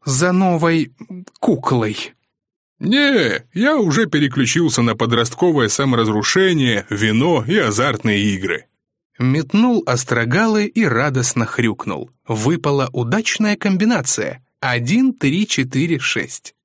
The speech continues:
Такую не перешибёшь. "Персей, ну а ты чем думал?" набросилась царевна. "Ты вообще-то должен меня спасать!"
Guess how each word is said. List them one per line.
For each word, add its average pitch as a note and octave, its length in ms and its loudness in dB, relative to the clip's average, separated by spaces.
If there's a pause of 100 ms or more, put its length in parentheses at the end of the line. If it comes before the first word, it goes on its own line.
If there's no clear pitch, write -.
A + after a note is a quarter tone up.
Такую F#3+ 580 0
не G3 120 0
перешибёшь. F3 1000 -2 (920)
"Персей, A3+ 800 2 (100)
ну G#3 280 2
а G3+ 100 0
ты F#3 440 0
чем C4+ 400 0
думал?" E3 460 2 (380)
набросилась A#2 680 -2
царевна. B2 580 -2 (360)
"Ты D4+ 120 2
вообще-то C#3+ 580 0
должен G3 560 2
меня A#3 300 2
спасать!" - 840 0